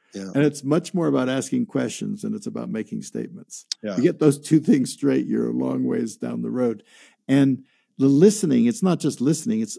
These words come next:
Speaker 2: what kind of listening. You know, the, the usual kind of listening is we're in our shoes and we're listening and our mind is going, "I agree with that, I disagree with that," and whatever, and this and that.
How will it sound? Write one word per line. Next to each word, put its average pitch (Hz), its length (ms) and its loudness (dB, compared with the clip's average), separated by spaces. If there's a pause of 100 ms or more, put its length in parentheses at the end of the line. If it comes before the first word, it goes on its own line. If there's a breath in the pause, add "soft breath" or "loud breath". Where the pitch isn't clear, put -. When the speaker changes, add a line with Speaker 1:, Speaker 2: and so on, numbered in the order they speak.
Speaker 2:
what 123 360 -4
kind 123 340 -4
of 98 120 -8
listening. - 400 -12 (760)
You 123 100 2
know, 131 100 6
the, 131 240 -2
the 135 100 2
usual 202 400 4
kind 147 220 -2
of 127 100 -2
listening 117 480 0
is 110 380 -4 (1000)
we're 139 400 2 (260)
in 131 180 -2
our 135 300 0
shoes - 640 -12 (100)
and 131 260 -8
we're 127 140 -2
listening 131 640 -2
and 120 180 -10
our 120 140 -6
mind 127 320 -4
is 117 80 -8
going, 120 300 -6
"I 127 80 -8
agree 127 320 -4
with 123 140 -4
that, 120 160 -6
I 120 80 -6
disagree 60 420 -8
with 58 140 -6
that," 58 200 -8
and 58 300 -10
whatever, 64 300 -8
and 62 100 -6
this 62 160 -8
and 60 100 -10
that. 62 180 -12